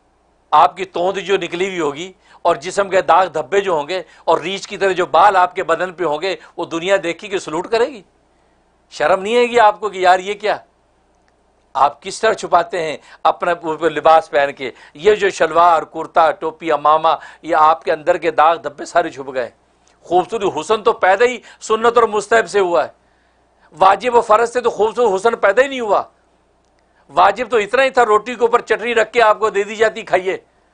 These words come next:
ये जो आप टेबल के ऊपर जो है दस्तरखान पे जो है मुख्तलिफ अंदाज से खाने चुने जाते हैं, ये सारी सुन्नत और मुस्तहबात तो हैं जिससे आपके खाने और माकुलात में खूबसूरती पैदा होती है।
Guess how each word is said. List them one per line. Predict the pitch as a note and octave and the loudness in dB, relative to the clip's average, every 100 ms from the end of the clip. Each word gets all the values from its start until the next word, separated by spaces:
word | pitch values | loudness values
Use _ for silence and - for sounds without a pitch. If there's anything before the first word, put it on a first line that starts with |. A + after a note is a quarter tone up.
| _ _ _ _ _ | _ _ _ _ _
ये | D3+ G#3 B3+ | -2 2 2
जो | B3 | 4
आप | G#3+ G#3 A3 G#3+ G3 | 6 6 4 -2 -2
टेबल | G3 F#3+ G#3+ | -2 0 -2
के | F#3 | 0
ऊपर | F#3+ F3+ G3 | 0 2 0
जो | E3 | 4
है | F#3+ | 2
दस्तरखान | F#3 F#3 F#3+ E3 E3 F3+ F3+ | 2 -4 -4 0 2 0 -2
पे | |
जो | F3 F#3 | 0 2
है | E3 - - F3 | 2 0 -14 -12
मुख्तलिफ | E3 F#3+ - G3+ G3 | -8 -8 -8 -4 -2
अंदाज | E3+ E3 F3+ F#3+ | -2 2 2 2
से | G#3 | -4
खाने | G3 E3 F3+ | -4 -2 -2
चुने | F3 F3 F3 | -6 -8 -2
जाते | D#3+ D3+ F#3+ | 0 0 -2
हैं, | E3 B2+ _ _ - | -6 -8 _ _ -16
ये | D#3+ | -8
सारी | F3 F#3+ F3+ | 0 0 -2
सुन्नत | - D#3+ F#3 | -8 -6 -2
और | F#3+ | -4
मुस्तहबात | E3 D#3+ E3+ D#3+ F3 F3 | -6 -4 -2 2 2 2
तो | F3+ | -4
हैं | F#3+ F#3+ - - | -4 -6 -10 -16
जिससे | D#3+ F#3 G3 | -8 -4 2
आपके | F3+ F3+ F#3+ | 2 2 -4
खाने | - D#3+ F3 | -4 -2 0
और | F#3 E3 | 0 0
माकुलात | D#3+ E3 E3+ E3+ | -2 2 2 2
में | F3+ D#3+ | -4 -10
खूबसूरती | - _ F3 E3+ F3 F3 F#3 | -14 _ -8 -8 -6 -8 -6
पैदा | F#3+ F3+ F#3 | 0 2 2
होती | F#3 A3 | 0 -8
है। | A3 | -20